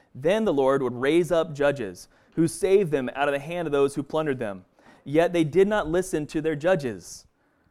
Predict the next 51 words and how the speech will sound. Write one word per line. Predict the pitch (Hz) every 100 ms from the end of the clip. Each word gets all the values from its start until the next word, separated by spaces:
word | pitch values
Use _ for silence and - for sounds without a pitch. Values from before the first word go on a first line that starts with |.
| _ _ _
for | -
they | 175
whored | 165 190 214
after | 202 196 208
other | 165 175
gods | 151 143 160 151
and | 135
bowed | 135 131
down | 131 151 180
to | 123
them. | 101 90 90 _ _ _
They | 147
soon | 160 - 208 220
turned | - 196 190
aside | 165 - 160 175 143
from |
the | 147
way | 135 151
in | 165
which | 151 147
their | - 135
fathers | 147 143 139
had | 131 120
walked, | 131 135 117 -
who | 143 131
obeyed | 123 123 131 139
the | 135
commandments | 123 113 113 113
of | 123
the |
Lord, | 131 151 160 101 - _ -
and | 123
they | 127
did | 127 123 131 - -
not | 120 107 -
do | 123 139
so. | - 104 87 - _ _ _ _ _
Whenever | 139 156 180
the | 190
Lord | 175 185 151
raised | 170 175 165
up | 139
judges | 151 160 160
for | -
them, | 170 180 196
the | 139
Lord | 139 156
was | 147 135
with | 151 165 -
the | 139 139
judge, | 139 127 185 165 92 92 -